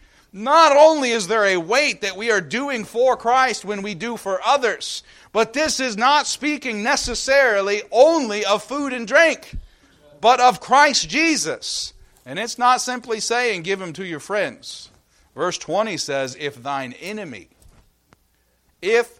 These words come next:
thine enemy has a need, such as reconciliation with God the Father,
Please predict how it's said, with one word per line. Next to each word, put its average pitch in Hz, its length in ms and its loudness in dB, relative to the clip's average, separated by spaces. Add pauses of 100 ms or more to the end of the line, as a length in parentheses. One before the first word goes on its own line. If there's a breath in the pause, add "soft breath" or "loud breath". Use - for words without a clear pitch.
(120)
thine 180 560 -4 (100)
enemy 214 560 -8
has 196 380 -8
a 190 160 -6
need, 185 600 -12 (1200)
such 156 380 -6
as 143 360 -8
reconciliation 156 960 -8
with 123 140 -16
God 143 300 -4
the 120 60 -20
Father, 156 480 -6